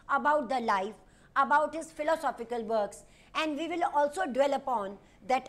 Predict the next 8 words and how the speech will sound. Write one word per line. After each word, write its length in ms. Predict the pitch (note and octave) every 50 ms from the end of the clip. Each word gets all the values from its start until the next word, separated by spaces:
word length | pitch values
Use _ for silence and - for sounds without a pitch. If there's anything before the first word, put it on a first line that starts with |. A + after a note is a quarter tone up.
| -
after 380 | C4 B3+ B3+ B3+ B3+ - F4 F4+
Buddha, 420 | C#4 A#3+ E4+ D4 A3+ B3+ G#3+ G3 F#3+ -
after 260 | - A#3 A#3+ A#3+ D4 D4+
he 120 | D#4 D#4
got 280 | A#3 B3+ C#4 C#4+ C#4 C#4
Nibbana, 600 | C4+ C4+ A#3 D4 D4+ C#4+ A3+ G3 F#3+ G3 G3+ - - - _ - -
that 260 | F#3+ A#3+ B3 A#3+ B3
is, 280 | D4+ E4+ F4+ E4 - -